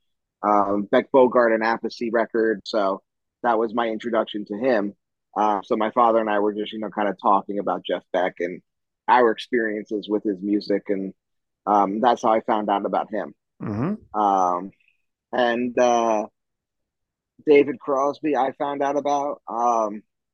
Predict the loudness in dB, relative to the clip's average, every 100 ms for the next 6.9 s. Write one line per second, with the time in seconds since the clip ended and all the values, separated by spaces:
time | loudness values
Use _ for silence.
0 | _ _ _ _ _ _ _ _ _ -14
1 | 0 2 2 0 -2 -6 -4 -2 -2 0
2 | 2 2 0 -4 -4 -4 -4 -2 -2 -2
3 | -14 -8 -4 -4 -4 -8 0 2 4 2
4 | 2 0 2 -2 -4 -4 -6 -6 -8 -14
5 | -16 -2 -2 -2 -6 -10 -18 _ -2 0
6 | 2 2 0 -6 _ _ -4 -2 -2